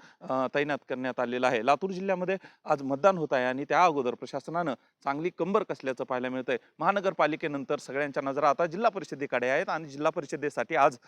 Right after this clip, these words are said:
मतदान होत आहे आणि त्या अगोदर प्रशासन सज्ज झाल्याचं पाहायला मिळतंय. त्यामुळं,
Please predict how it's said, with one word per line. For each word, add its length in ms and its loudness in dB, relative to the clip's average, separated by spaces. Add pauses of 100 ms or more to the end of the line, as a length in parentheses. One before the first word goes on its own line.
(180)
मतदान 360 4
होत 180 -8
आहे 160 -2
आणि 200 -4
त्या 180 6
अगोदर 300 4 (340)
प्रशासन 500 -2
सज्ज 300 -2
झाल्याचं 400 0
पाहायला 240 2
मिळतंय. 300 2 (300)
त्यामुळं, 340 6